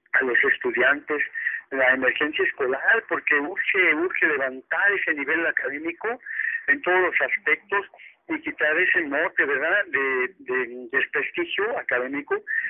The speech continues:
que tenemos en todos lados. Es un hecho que académicamente, escolarmente, estamos muy mal, y hay que decirlo. Pero entre todos se puede hacer un esfuerzo y hacer un pacto estatal para levantar a nuestro Estado.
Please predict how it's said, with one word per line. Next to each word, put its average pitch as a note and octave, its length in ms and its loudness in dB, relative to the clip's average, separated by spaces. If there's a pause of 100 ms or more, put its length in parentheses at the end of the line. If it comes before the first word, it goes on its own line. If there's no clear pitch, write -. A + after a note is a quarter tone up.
(160)
que D3+ 100 2
tenemos D3+ 460 2
en B2+ 140 -4
todos C3 220 0
lados. A2+ 300 0
Es E3+ 160 2
un F3+ 140 0
hecho G#3+ 320 2
que C3 260 0
académicamente, C#3+ 1040 0
escolarmente, C#3 640 -2
estamos C3 320 -6 (220)
muy C#4 320 -4
mal, C#3+ 280 -2
y - 60 2
hay G#3 80 2
que A3+ 160 4
decirlo. G#3+ 460 2 (840)
Pero F3+ 400 0 (160)
entre C#3+ 320 2
todos F3 400 -4
se F3+ 100 0
puede G3 240 2
hacer F3 320 4
un G#3+ 100 -4
esfuerzo E3+ 640 -2 (380)
y D3+ 80 -2
hacer F#3 280 -2
un G#3 140 -8 (100)
pacto E3 440 0
estatal C#3 520 -2 (460)
para D3+ 140 -2
levantar C#3+ 420 0
a F#3+ 100 0
nuestro D#3 320 -6
Estado. F3+ 420 -2